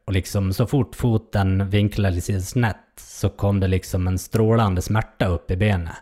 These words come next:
Så det var liksom, jag vart tjugotrea eller trea på tjugosju K fastän jag hade det. Men det var liksom upp för jag fick ta i och sen liksom fick jag fega som tusan ut för bara för att ta mig ner.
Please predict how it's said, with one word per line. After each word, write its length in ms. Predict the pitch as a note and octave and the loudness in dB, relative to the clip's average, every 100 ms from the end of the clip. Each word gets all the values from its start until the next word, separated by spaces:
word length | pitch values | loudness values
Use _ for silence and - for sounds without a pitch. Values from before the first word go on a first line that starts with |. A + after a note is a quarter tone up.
| _ _ | _ _
Så 120 | - | -4
det 60 | G#2+ | 0
var 140 | A#2 | 2
liksom, 460 | G#2+ G#2 G#2 G2 G#2 - _ | 2 2 2 2 0 -4 _
jag 120 | - A2+ | -4 0
vart 340 | D3 C#3+ - | 0 0 -6
tjugotrea 720 | - G2 - G#2+ G#2 A2 F#2+ - - | -10 -6 0 2 4 2 0 -6 -4
eller 160 | A2 | -2
trea 360 | G#2 A#2 A#2 A2+ | 0 2 2 2
på 320 | - F#2+ F#2 F#2 | 0 0 0 -2
tjugosju 360 | - F#2+ G#2 G2+ | -2 0 0 -2
K 360 | - G2 F#2+ - _ - | 0 -2 -2 -6 _ -8
fastän 360 | - G2+ - G2 | -2 -2 -2 0
jag 80 | F#2+ | 2
hade 340 | A2 A#2+ A2+ | 0 0 0
det. 180 | F2 - - _ _ - | -2 -8 -16 _ _ -6
Men 140 | G#2+ | 0
det 40 | |
var 80 | A2+ | 2
liksom 280 | G2+ F#2 G#2+ | 2 0 0
upp 200 | C3+ - | 0 -2
för 120 | - | -2
jag 120 | G2 | 0
fick 200 | F2+ F#2+ | 0 0
ta 80 | - | 0
i 180 | A#2 G2+ | 2 2
och 80 | F2+ | 0
sen 160 | G2+ | 0
liksom 300 | G2 G2 G2 | 0 -2 -2
fick 200 | F2 G2 | -2 -2
jag 100 | F#2+ | -2
fega 420 | - G#2+ G#2+ A2 G2+ | 0 0 2 0 -2
som 200 | F#2+ F#2 | -2 -2
tusan 420 | A#2 A#2 G#2+ G2+ | 0 0 0 0
ut 220 | B2 - | 0 0
för 120 | F#2 | -6
bara 160 | E2+ F2+ | -4 -4
för 120 | G2 | -2
att 60 | F#2 | 0
ta 120 | F#2+ | 0
mig 140 | F2+ | 0
ner. 320 | G#2+ F#2 - | 0 -2 -4